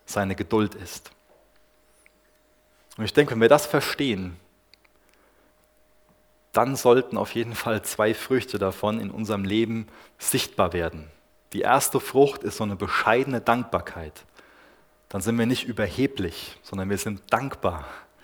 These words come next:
weil wir wissen, Gott ist barmherzig, er ist gnädig.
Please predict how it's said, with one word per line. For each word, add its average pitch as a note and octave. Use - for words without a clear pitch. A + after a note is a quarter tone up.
weil G2
wir F#2
wissen, B2+
Gott A#2
ist -
barmherzig, G2+
er F#2
ist -
gnädig. G2